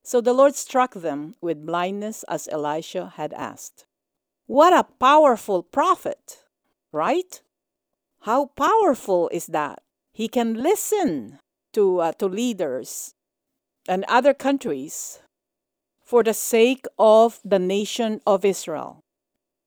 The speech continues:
We can, we can hear from God for the sake of United States of America, but we have to keep our hearts right. We have to examine and we have to consider the will, the purpose,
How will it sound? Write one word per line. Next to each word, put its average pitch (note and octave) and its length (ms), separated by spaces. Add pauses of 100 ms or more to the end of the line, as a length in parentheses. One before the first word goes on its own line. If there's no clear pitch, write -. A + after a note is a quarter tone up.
(140)
We A3 240
can, A3 320
we A3+ 160
can A3 180
hear C4+ 320
from C4 240
God F3+ 480 (340)
for A#3 160
the G#3 120
sake A#3+ 560 (120)
of G3+ 600
United G3 460
States F3+ 440
of G3 100
America, G3 640
but F3+ 240
we G3+ 200
have B3+ 520
to A3 80
keep A3 300
our F#3+ 160
hearts - 480 (120)
right. F3+ 600 (180)
We G3 200
have B3 600 (120)
to A3+ 140
examine E3+ 920 (180)
and F#3+ 200
we F#3 140
have A3+ 360
to G#3+ 80
consider B3 800 (200)
the E3+ 200
will, A#3 560
the F3+ 180
purpose, G#3+ 640